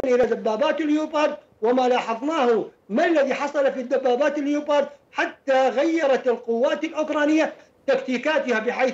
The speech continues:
أصبحت تهاجم برجال المشاة سيرا على الأقدام دون أن تقدم إسناد بواسطة الدبابات المدرعات، وهذا ما كان،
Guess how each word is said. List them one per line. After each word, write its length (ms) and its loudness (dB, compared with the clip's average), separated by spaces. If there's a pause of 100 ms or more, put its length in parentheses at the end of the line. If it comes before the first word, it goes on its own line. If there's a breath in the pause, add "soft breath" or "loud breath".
(140)
أصبحت 540 -6
تهاجم 560 0 (320)
برجال 440 0
المشاة 400 0
سيرا 440 -4
على 220 -2
الأقدام 460 -2 (280)
دون 280 4
أن 200 -4
تقدم 480 -2 (120)
إسناد 420 0 (240)
بواسطة 360 -2
الدبابات 760 0 (180)
المدرعات، 640 0 (180)
وهذا 380 0
ما 160 2
كان، 320 -2